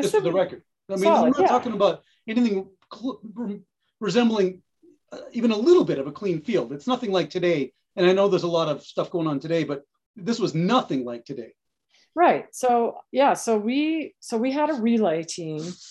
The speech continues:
Speaker 2: figured out that we'd all knew about ahead of time. And, um, there was some strife from, in the team, and I was, um,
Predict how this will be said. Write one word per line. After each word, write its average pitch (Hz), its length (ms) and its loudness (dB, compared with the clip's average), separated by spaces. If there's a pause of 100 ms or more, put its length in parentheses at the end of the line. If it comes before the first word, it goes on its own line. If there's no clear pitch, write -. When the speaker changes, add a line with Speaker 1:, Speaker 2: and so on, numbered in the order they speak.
(500)
Speaker 2:
figured 208 300 0
out 160 420 0
that 185 120 -8 (140)
we'd 170 160 -2
all 165 400 0 (160)
knew 226 260 4
about 151 280 -2
ahead 175 240 -4
of 170 80 -6
time. 156 440 -4
And, 143 240 -6 (100)
um, 147 520 -8 (840)
there 208 100 0
was 262 120 -2
some 330 140 -2
strife 277 460 0
from, 240 280 -2
in 214 140 2
the 220 80 2
team, 180 480 -4
and 170 80 -2
I 170 240 0
was, 170 420 -6 (200)
um, 143 640 -6